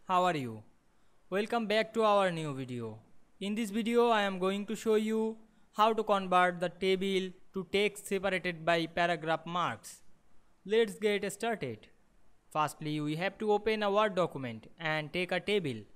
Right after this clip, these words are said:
Then we click the table and go to the design menu. Then select the whole table.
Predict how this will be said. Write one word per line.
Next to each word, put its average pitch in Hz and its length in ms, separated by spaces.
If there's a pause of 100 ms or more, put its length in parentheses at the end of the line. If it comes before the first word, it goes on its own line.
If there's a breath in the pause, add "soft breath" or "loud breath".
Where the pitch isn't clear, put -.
(600)
Then 202 240
we 220 260 (400)
click 214 280
the 208 100
table 202 540 (680)
and 151 400
go 175 120
to 180 120
the 170 280 (200)
design 190 380
menu. 135 240 (180)
Then 160 220
select 214 420
the 196 100
whole 233 200
table. 143 380